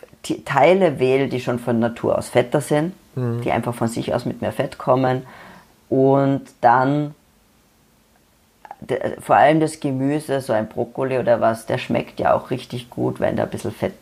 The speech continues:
Speaker 1: dran ist, ja.
Speaker 2: Mhm.
Speaker 1: Und, ähm, da, und die saugen auch, oder der saugt auch,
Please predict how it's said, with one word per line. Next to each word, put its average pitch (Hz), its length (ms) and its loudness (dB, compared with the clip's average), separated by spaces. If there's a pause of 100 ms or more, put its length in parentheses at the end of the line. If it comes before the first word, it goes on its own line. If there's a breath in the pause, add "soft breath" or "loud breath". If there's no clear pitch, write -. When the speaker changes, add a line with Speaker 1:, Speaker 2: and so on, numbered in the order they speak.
Speaker 1:
dran - 240 -8
ist, - 260 -14 (100)
ja. 131 220 -2 (180)
Speaker 2:
Mhm. 117 420 -2 (100)
Speaker 1:
Und, 123 360 2
ähm, 127 340 4
da, 117 400 4 (460)
und 131 180 -4
die 151 80 -4
saugen 139 460 2
auch, 120 220 2 (160)
oder 127 220 2
der 127 140 6
saugt 120 400 2
auch, - 220 -4